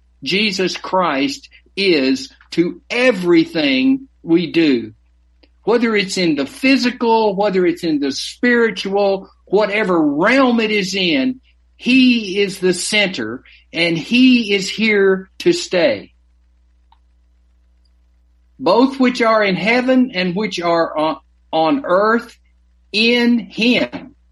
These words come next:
In him also we have obta-, obtained an inheritance, being predestined according to the purpose of him who works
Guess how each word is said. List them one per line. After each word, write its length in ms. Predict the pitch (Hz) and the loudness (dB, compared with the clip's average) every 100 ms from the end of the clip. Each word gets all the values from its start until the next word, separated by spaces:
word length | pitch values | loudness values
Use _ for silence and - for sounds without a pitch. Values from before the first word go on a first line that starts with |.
| _ _ _ _ _ _ - | _ _ _ _ _ _ -4
In 360 | 180 233 262 254 | 0 2 4 4
him 720 | 214 190 247 285 - 104 98 | 2 -2 2 4 2 -2 -8
also 600 | 165 190 214 - 135 113 | -2 0 0 -4 -8 -6
we 240 | 113 156 165 | -4 -4 -4
have 160 | 160 | -6
obta-, 640 | 160 156 - 202 220 214 - | -6 -6 -6 -6 -4 -6 -6
obtained 600 | 160 143 - 214 226 180 | -8 -8 -10 -8 -8 -10
an 140 | 165 160 | -8 -8
inheritance, 1120 | 156 151 143 208 185 139 - - - - - _ _ _ - | -6 -6 -6 -4 -4 -6 -12 -20 -18 -20 -20 _ _ _ -4
being 280 | 160 180 165 | -2 -2 -4
predestined 1200 | - 220 262 233 226 190 - - 90 98 127 131 _ _ _ _ _ _ _ _ - | -6 -2 0 0 0 -2 -6 -12 -14 -14 -16 -18 _ _ _ _ _ _ _ _ -12
according 640 | 143 - 196 240 240 233 | -12 -6 0 2 2 -2
to 140 | 185 202 | -2 -2
the 160 | 180 185 | -4 -4
purpose 640 | - 240 277 277 254 - | -4 -2 -2 -2 -6 -6
of 160 | 233 214 | -10 -10
him 580 | - 185 139 117 120 - _ _ _ _ _ | -6 -4 -4 -6 -10 -16 _ _ _ _ _
who 240 | - 196 190 | -6 -4 -2
works 420 | 180 202 185 - | 0 0 -2 -6